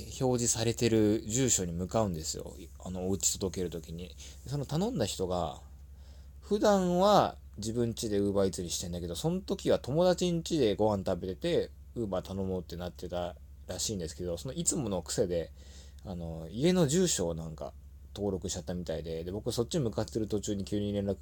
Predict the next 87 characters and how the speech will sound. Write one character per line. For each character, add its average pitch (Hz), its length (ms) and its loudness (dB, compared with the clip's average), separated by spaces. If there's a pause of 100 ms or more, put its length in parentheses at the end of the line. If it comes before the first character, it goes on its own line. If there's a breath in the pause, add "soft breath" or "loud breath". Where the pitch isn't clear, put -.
来 - 80 -14
て、 127 280 0 (380 soft breath)
「ご 117 80 -10
め 113 80 -6
ん 120 60 -4
な 123 80 -6
さ 120 80 -2
い、 120 40 -4
こ 120 120 -2
っ - 100 -14
ち - 320 -8 (320)
来 - 100 -8
て 127 100 -4
も 110 120 -6
ら 107 100 -2
っ - 20 -8
て - 160 -6
い - 20 -2
い 113 40 -4
で 110 80 -4
す - 60 -6
か？ - 120 -12
こ 107 120 -6
の 110 120 -4
住 123 160 -4
所 - 100 -4
で 107 80 -10
来 - 80 -12
て - 80 -6
も 107 140 -8
ら 98 60 -4
っ - 20 -12
て - 160 -14
い - 20 -14
い 110 40 -16
で 92 120 -8
す - 100 -6
か？」 78 260 -10
っ - 20 -14
て - 120 -16
い 92 40 -10
う 90 120 -12
風 123 140 -6
に 117 60 -6
急 113 60 -6
に - 0 -
変 110 120 -8
更 110 140 -4
に 101 60 -6
な 95 80 -6
っ - 20 -10
て、 85 320 -8 (420 loud breath)
ま 110 120 -6
あ 92 60 -2
僕 98 280 -4
は 131 80 4
別 120 220 -2
に 110 220 -8 (1200)
良 120 100 -6
か 110 100 0
っ 85 60 -8 (240)
た - 120 -12
ん 82 100 -10
で 85 80 -12
す - 80 -14
け - 140 -14
ど、 - 100 -16
な 101 120 -12
ん - 20 -12
か、 - 80 -18 (680 loud breath)
ま 156 140 4
さ 147 160 2
か 87 160 -2
ね、 92 80 -4
私 98 360 0
に 117 80 0
言 110 80 -2
っ - 20 -8
た 87 160 -4
ら、 87 100 -10 (260)
「申 104 80 -8
し 110 100 0
訳 113 180 -6
な 110 100 -4
い、 101 60 -2
あ 90 60 -6
の、 87 460 -8